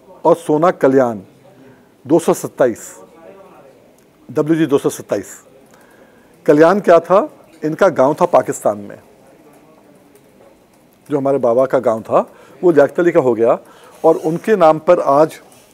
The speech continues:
निन्यानवे साल हो गए हैं, स्टेशन बना था चक दत्तार सिंह उस ज़माने में,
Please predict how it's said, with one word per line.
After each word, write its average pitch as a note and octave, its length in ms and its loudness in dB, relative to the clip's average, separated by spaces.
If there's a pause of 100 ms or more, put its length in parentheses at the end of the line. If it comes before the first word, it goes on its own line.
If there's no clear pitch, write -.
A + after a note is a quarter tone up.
(420)
निन्यानवे D#3 520 2
साल D#3+ 260 2
हो C3 120 -2
गए C#3 160 -2
हैं, C#3+ 280 -10 (400)
स्टेशन F3 540 2
बना C#3 220 2
था - 280 -10 (1300)
चक F3+ 80 4
दत्तार C3+ 420 2
सिंह D3+ 320 -4
उस D#3 140 -4
ज़माने A#2 340 0
में, - 120 -18